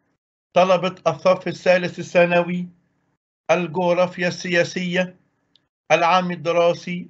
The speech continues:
عشرين واحد وعشرين عشرين اتنين وعشرين. حصتنا الأساسية واستكمال العمل طلابنا الأعزاء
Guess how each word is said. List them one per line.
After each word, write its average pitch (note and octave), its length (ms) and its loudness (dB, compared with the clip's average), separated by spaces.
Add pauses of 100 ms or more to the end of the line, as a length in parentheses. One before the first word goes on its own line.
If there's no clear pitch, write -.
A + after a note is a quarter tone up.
عشرين D#3+ 460 -6
واحد F3 320 0
وعشرين E3+ 680 -2
عشرين E3+ 480 -2
اتنين E3+ 320 -4
وعشرين. E3+ 680 -2 (1800)
حصتنا D3 840 0 (460)
الأساسية C#3 920 -4 (600)
واستكمال C#3+ 680 0
العمل C#3+ 500 0
طلابنا C#3 440 0
الأعزاء C3+ 760 0